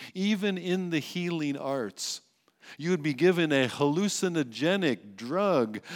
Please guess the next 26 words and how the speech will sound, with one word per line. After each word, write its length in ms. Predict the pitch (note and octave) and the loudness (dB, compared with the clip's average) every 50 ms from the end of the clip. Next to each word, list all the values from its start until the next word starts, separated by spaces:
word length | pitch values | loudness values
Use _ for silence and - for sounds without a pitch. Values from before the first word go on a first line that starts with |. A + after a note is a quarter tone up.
| E3 - | -8 -2
that 120 | C3 D#3+ E3+ | 0 2 4
would 220 | D3+ D3 C#3+ B2 | 4 4 2 2
give 260 | A2+ C#3 F#3+ G#3 F#3 | 2 0 0 2 2
you 220 | F3 F3 E3 E3+ F3 | 2 2 2 2 4
a 140 | E3+ C#3 C3 | 4 4 2
vision, 760 | A#2 A2 G#2+ A2 C3 F#3 G#3+ G#3+ F#3 D#3 D#3 C#3 A2 G2 F#2+ | 2 0 -6 0 2 2 2 2 0 0 0 0 0 -2 -2
a 140 | G#2 A2 A2 | -4 -4 -6
demonic-inspired 1400 | G#2+ G#2 G2+ B2 A#2+ A#2+ B2 C3 D#3+ F3 E3 C#3 C3+ - B2+ A2+ - - - - D#3+ D#3+ E3 D#3 C#3 A#2+ A2 | -6 -4 -2 -2 0 0 0 2 2 2 2 0 -2 -2 -4 -6 -6 -8 -8 -6 -4 -2 -2 0 -2 -2 -4
vision 400 | G#2 A2+ C#3+ D3+ C#3 C3 B2 A2 | -2 -2 0 0 0 -2 -4 -6
in 100 | G#2+ G#2+ | -4 -4
the 120 | G#2+ G#2+ | -6 -6
temple 420 | G#2 - D#3 D#3 D3+ - C#3+ C3 A#2+ | -4 -4 -4 -4 -4 -2 0 0 0
of 100 | A2 G#2+ | 0 0
Asclepius. 1000 | G#2+ - - - - - D3+ D#3 D3+ - - B2+ A#2+ A2 G#2 - - - - - - - - E3+ E3 - | -2 -4 -6 -8 -4 -2 -2 -2 -2 -4 -6 -4 -4 -4 -6 -8 -10 -10 -10 -12 -14 -14 -12 -10 -6 -2
And 160 | C3+ C3 B2+ | -2 2 6
there 260 | C3+ E3 F#3 F#3+ F#3 | 8 10 10 10 8
you 160 | E3+ D#3 C#3+ C3+ | 8 6 2 0
could 140 | - D3 | 0 0
be 100 | C3+ C3+ | 0 0
told 560 | A#2+ - - - F3+ F#3 F3+ E3 D3+ C3+ B2 A2 | -2 -2 0 2 4 6 6 6 6 4 4 4
what 240 | A2+ C#3 D3+ D3+ - | 4 4 2 2 2
to 120 | - D3+ | -6 -4
do 340 | A#2+ B2 E3 F3 E3+ D3+ C3+ | 0 2 4 4 4 4 2
to 140 | A#2 - A#2+ | 0 -2 -2
be 140 | A2+ A#2+ A2 | -2 -2 -2
healed. 520 | - - F#3 F#3 D#3 A2 F#2+ G2 G#2 - | -2 -2 -2 0 0 0 0 -4 -10 -16